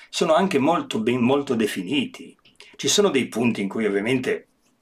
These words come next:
la particolarità della carta, dell'acquarello fa, però questo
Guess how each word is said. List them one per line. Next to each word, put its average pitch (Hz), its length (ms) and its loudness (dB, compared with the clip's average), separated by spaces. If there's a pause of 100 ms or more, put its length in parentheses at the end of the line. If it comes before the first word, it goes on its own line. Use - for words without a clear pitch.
(120)
la - 180 -4
particolarità 101 680 -4
della 101 220 -2
carta, 104 360 0
dell'acquarello 104 580 -2
fa, - 440 -4 (840)
però 113 840 2 (680)
questo - 800 -10